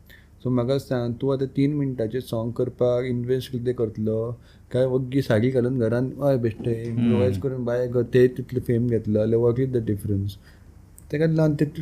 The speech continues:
Speaker 1: YouTube आनी TikTok तेन्ना अशी हे गेम जाली. That was the frustration maybe, न्हू?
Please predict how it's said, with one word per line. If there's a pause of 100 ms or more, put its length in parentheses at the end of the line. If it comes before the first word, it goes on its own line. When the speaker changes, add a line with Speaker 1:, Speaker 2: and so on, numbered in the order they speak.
(200)
Speaker 1:
YouTube
आनी
TikTok
तेन्ना
अशी
हे
गेम
जाली.
That
was
the
frustration
maybe,
न्हू?